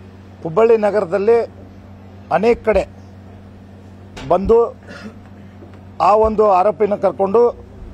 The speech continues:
ಅವ್ರಿಗೆ ಏನು ಬೇಕಾಗಿತ್ತು ಎಲ್ಲ ಮಾಹಿತಿಯನ್ನು ಕಲೆ ಹಾಕಿ ಮೊದಲೇ ಪ್ರಪ್ರಥಮವಾಗಿ ಫೈಲ್ ತೊಗೊಂಡ್ವಿ. ಅದ ನಂತರ ಕೆಲವೊಂದು ಮಾಹಿತಿಗಳನ್ನು ಹೇಳಿದರು. ಅದ್ರ ಜೊತೆಗೆ ನಮಗೂ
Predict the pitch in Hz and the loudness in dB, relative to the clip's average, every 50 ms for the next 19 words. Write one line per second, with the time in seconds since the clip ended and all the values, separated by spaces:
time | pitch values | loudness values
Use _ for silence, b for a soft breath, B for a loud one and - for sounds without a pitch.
0 | - - - - - - - - - - - - - - 156 190 214 214 185 208 | -20 -20 -20 -20 -20 -20 -20 -20 -20 -20 -20 -14 -6 -2 0 2 2 0 0 0
1 | 220 226 226 208 190 202 - 214 196 190 196 190 - 196 185 175 185 185 185 175 | 0 0 0 0 -2 -2 0 0 0 0 -2 -2 -2 0 0 2 2 2 2 2
2 | 170 180 180 - 202 190 180 180 - 180 170 175 175 170 170 - - 220 220 208 | 0 -2 -2 -2 -4 -4 -4 -2 -2 -2 0 2 2 2 2 0 0 0 0 0
3 | - - - - 147 160 175 170 220 233 226 - - - 185 196 214 170 214 208 | -2 -6 -14 -8 -4 -4 -2 0 2 2 0 0 -2 -4 -2 -2 0 0 -2 -2
4 | 180 208 202 196 202 208 202 214 226 196 - 175 208 226 214 - 208 196 190 180 | -2 -2 -2 0 0 0 2 2 0 0 2 0 0 0 0 -2 -2 -2 -2 -2
5 | 185 202 220 220 214 - - - - - - - 139 160 196 190 196 208 214 208 | 0 2 2 2 0 -2 -12 -20 -20 -12 -6 -4 -2 0 0 0 0 0 0 2
6 | 226 220 220 202 196 185 - - - - - - - 175 180 208 208 202 196 196 | 2 2 4 4 2 0 -4 -10 -20 -20 -14 -6 -4 0 0 0 0 2 0 0
7 | 202 - 220 196 202 202 202 208 220 214 202 180 - - - - - - - - | 2 2 0 0 2 2 2 2 2 0 0 -2 -4 -10 -20 -20 -20 -12 -4 0
8 | 175 220 226 214 175 156 131 123 - - - - - - - - - - - - | 2 4 4 4 2 -2 -10 -12 -16 -20 -20 -20 -20 -20 -20 -20 -20 -14 -6 -4
9 | 143 160 202 196 160 151 208 165 240 240 226 240 233 233 214 - - - - - | -2 -2 -2 -2 0 0 0 2 2 2 2 2 0 0 -2 -4 -8 -20 -20 -20
10 | - - - - - - - - - - - - - - - - - - - - | -20 -20 -20 -20 -20 -20 -20 -20 -20 -20 -20 -20 -20 -20 -20 -20 -20 -20 -14 -6
11 | 143 156 180 208 196 240 | -4 -2 -2 0 0 0